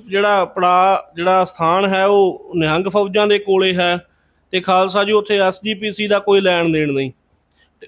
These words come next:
ਉੱਥੇ ਘੋੜੇ ਵੀ ਸੌ, ਡੇਢ ਸੌ ਦੇ ਕਰੀਬ ਘੋੜੇ ਹਨ। ਤੇ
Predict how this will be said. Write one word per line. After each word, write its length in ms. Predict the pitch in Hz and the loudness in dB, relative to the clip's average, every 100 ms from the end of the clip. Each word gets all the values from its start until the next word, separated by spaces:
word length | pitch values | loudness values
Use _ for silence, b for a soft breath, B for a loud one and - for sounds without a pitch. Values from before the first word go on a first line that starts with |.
| 196 | 0
ਉੱਥੇ 580 | 202 202 226 226 208 - | 0 2 0 2 0 -2
ਘੋੜੇ 300 | 208 160 185 | -2 2 0
ਵੀ 160 | 220 214 | 0 -4
ਸੌ, 440 | - 185 196 202 | -2 2 2 2
ਡੇਢ 220 | 185 214 | 2 0
ਸੌ 180 | 214 226 | 0 0
ਦੇ 100 | 214 | 0
ਕਰੀਬ 280 | 208 202 196 | -2 -4 -4
ਘੋੜੇ 380 | 190 156 143 175 | -2 -4 -2 -2
ਹਨ। 300 | 190 196 165 _ _ _ _ _ _ | 0 0 -4 _ _ _ _ _ _
ਤੇ 80 | - | -14